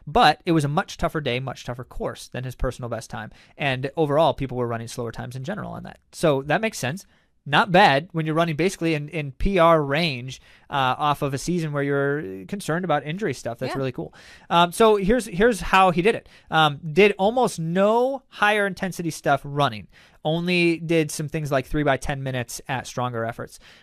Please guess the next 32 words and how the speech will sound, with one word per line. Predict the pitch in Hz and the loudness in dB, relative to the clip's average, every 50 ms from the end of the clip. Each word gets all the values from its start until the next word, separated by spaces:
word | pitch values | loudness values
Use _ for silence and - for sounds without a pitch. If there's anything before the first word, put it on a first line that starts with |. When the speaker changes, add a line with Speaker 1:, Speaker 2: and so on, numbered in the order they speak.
| _ - | _ -2
Speaker 1:
Um, | - 143 143 135 120 123 127 _ _ _ _ _ _ _ _ _ _ _ _ _ _ - - 147 | 0 2 2 2 2 -2 -6 _ _ _ _ _ _ _ _ _ _ _ _ _ _ -14 -10 -2
did | 143 175 226 294 285 - 196 | 4 6 6 6 6 4 0
a | 185 | 2
lot | 185 180 185 220 277 | 2 4 4 4 4
of | 311 233 190 170 156 - _ | 4 2 0 0 -4 -12 _
the | - - 208 175 185 180 165 160 147 | -20 -12 -4 0 2 4 4 2 0
slower | - - 254 269 254 170 143 135 | -2 -2 -2 0 2 2 0 0
long | 131 135 180 247 277 202 | -2 -2 -2 -2 0 -2
efforts, | 139 120 - 123 - - - | -6 -6 -6 -10 -10 -10 -10
though, | 117 107 90 - 240 | -10 -8 -8 -10 -12
Speaker 2:
Mm-hmm. | 240 214 196 | -10 -8 -4
Speaker 1:
like | 139 143 202 | -4 -4 0
twenty | 190 - 202 190 170 | 2 4 4 4 4
milers, | 143 123 117 107 110 127 143 - - - | 2 0 0 0 -2 -4 -4 -6 -10 -14
five | _ - 175 175 170 - | _ 4 6 6 6 4
times, | 180 143 135 139 131 - | 2 2 2 0 -2 -8
in | 135 | -6
fact, | - 127 147 - | -4 -4 -6 -4
five | - - 151 160 165 | -2 2 2 2 2
twenty | - - 180 170 151 | 0 -2 -2 -2 0
milers | 131 120 120 113 117 143 - - | -2 -2 -2 -4 -4 -6 -8 -10
in | - 156 139 | -12 -10 -10
this | 127 - | -10 -6
buildup, | - 123 110 - 127 - _ _ | -6 -6 -4 -4 -6 -8 _ _
Speaker 2:
That's | - 247 - | -16 -12 -10
Speaker 1:
which | 143 143 | -6 -6
is | 233 | -6
Speaker 2:
great. | 247 | -2
Speaker 1:
great. | 196 131 120 123 | -2 -2 -2 -2
That's | 131 123 | -4 -2
very | 135 131 127 | -2 -2 -2
strong. | - - 127 117 113 110 | -2 -2 -6 -6 -6 -6